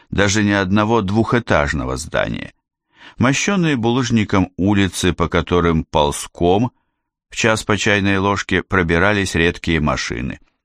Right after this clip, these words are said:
Церкви. Везде, куда ни кинь взгляд.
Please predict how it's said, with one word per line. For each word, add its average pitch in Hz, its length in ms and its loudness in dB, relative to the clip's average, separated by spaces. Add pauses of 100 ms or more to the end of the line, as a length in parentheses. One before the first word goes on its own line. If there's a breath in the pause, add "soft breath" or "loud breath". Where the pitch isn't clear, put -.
(540)
Церкви. 78 800 -2 (640)
Везде, 180 400 -2
куда 123 340 0
ни 107 140 0
кинь 98 340 0
взгляд. - 500 -8